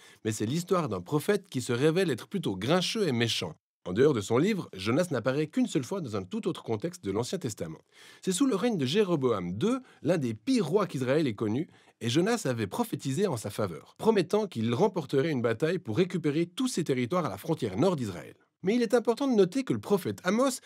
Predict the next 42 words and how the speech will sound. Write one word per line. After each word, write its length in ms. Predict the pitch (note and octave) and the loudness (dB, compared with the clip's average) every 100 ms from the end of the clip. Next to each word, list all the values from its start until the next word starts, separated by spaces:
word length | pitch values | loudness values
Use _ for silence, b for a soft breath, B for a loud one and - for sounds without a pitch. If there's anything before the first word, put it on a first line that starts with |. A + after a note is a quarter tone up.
| B | B
s'était 360 | G3+ G3 F3+ | 2 4 4
aussi 240 | C4+ B3+ C4+ | 2 0 0
adressé 400 | E3+ D#3+ D3+ G3 | 4 2 2 0
à 80 | |
Jéroboam 580 | C3 F3+ C#3+ B2 C#3+ F#3 B B | 4 4 4 4 4 2 B B
et 80 | - | -4
qu'à 120 | A#2 | -2
travers 320 | A2+ G#3+ E3+ A2+ | 0 0 0 0
lui, 280 | A#2 F#3 B | 0 -2 B
Dieu 160 | A#2 G3+ | 2 4
avait 160 | D#3 G2+ | 4 0
clairement 400 | F3 G3+ D#3 A2 | -2 2 4 4
inversé 380 | D3 D#3 - | 2 -2 -2
la 100 | F3+ | -2
prophétie 460 | - E3 D3+ D3 F#3+ | -2 -4 0 0 0
de 80 | G2+ | -4
Jonas. 540 | F2+ F#2 C#2 - - - | -4 -6 -8 -14 -12 0
Amos 160 | D3+ A#3 | 2 2
promettait 320 | F3 D#3 F#3 | 2 2 2
à 80 | B2+ | 0
Jéroboam 560 | C3 D#3 C3+ C3+ E3 | 0 2 4 4 4
qu'il 180 | - A2 | 0 -4
perdrait 320 | A#2+ D#3+ C#3 | -2 -2 -2
tous 220 | G#2+ - A#3+ | -4 -6 -6
ces 160 | - | -2
mêmes 180 | A#2+ D#3 | -2 -2
territoires, 560 | C#3 A2 G#2+ G2 - - | -2 -4 -4 -6 -8 -4
parce 140 | F3+ | -4
qu'il 140 | F3+ F#3 | -2 -4
était 240 | F#3 A3 - | -4 -6 0
ignoble. 420 | F3+ B2+ D3+ - - | 2 2 -2 -12 -2
Ce 100 | A3 | -2
qui 160 | G#3 | 0
fait 160 | G3 C#4 | -2 0
que 100 | E3+ | 2
bien 300 | C#3 F#3+ B3+ | 2 2 2
avant 220 | F#3+ D#3+ | 2 2
le 80 | A#2 | 2
début 320 | C#3 F#3 E3+ | 0 2 0
de 100 | B2 | -2
son 160 | G#2+ G#2 | -2 0
histoire, 420 | D#3+ A3+ A#3+ | 2 2 0